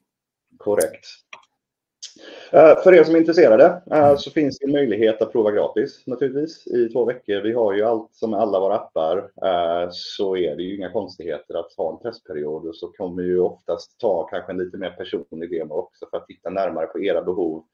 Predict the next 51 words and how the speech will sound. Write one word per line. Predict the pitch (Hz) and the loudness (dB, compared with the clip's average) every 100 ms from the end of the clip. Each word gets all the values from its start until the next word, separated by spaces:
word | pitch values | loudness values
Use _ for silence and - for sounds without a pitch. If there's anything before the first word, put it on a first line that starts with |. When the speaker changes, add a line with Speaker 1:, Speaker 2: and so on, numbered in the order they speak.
| _ _ - | _ _ -2
Speaker 1:
er | 98 90 | 0 2
organisation | 92 87 87 92 - 85 82 | 0 -2 -4 -10 -4 -4 -2
och | 80 | -4
hur | - 85 | -4 -2
det | 85 85 82 _ _ | -2 -2 -4 _ _
på | - | -4
bästa | 92 107 - - | 0 0 -2 -6
sätt | 98 92 - | -6 -8 -8
kan | 87 | -8
anpassa | 90 - - - | -8 -10 -12 -8
då | 87 | -4
det | 87 | -4
här | 87 | -2
arbetsflödet | 85 90 76 - 78 76 | -2 -2 -6 -6 -8 -8
efter | 82 - 85 | -16 -16 -14
hur | 90 | -12
ni | 76 73 | -14 -12
själva | 85 78 69 85 | -10 -10 -14 -16
vill | |
ha | 95 69 | -18 -18
det. | - _ _ _ - - - - 135 | -20 _ _ _ -20 -20 -20 0 8
Eh, | 139 | 10
och | 139 | 10
vill | 143 | 6
man | 135 | 2
diskutera | 131 135 117 107 | 0 -2 4 4
vidare | 127 139 98 104 107 | 4 2 2 2 4
hur | 117 107 101 | 4 2 0
vi | 104 | -4
ska | 101 110 | 0 2
anpassa | 123 95 82 82 104 | 2 0 -6 -6 -6
Book | 101 - | -8 -10
My | |
Calendar, | 92 98 92 92 110 - - | -8 -4 -4 -2 -4 -4 -10
eh, | 87 85 | -8 -8
så | - 92 | -10 -10
kommer | - 92 87 | -6 -6 -6
vi | 87 90 | -6 -6
också | 92 - 82 | -6 -10 -12
kunna | 87 85 85 | -10 -8 -6
göra, | 90 80 80 80 - | -4 -4 -4 -4 -8
vi | 87 95 | -12 -10
lyssnar | 104 - 92 92 | -10 -12 -8 -6
ju | 98 95 | -4 -4
jättemycket | 104 - 76 80 95 | -6 -8 -16 -14 -12
på | 87 92 | -6 -4
de | 85 90 | -4 -4
behov | 90 92 80 | -4 -2 -4
som | 76 87 | -10 -12
kommer | 90 76 85 | -12 -10 -10
utifrån. | - - - 80 69 82 | -10 -12 -10 -10 -8 -12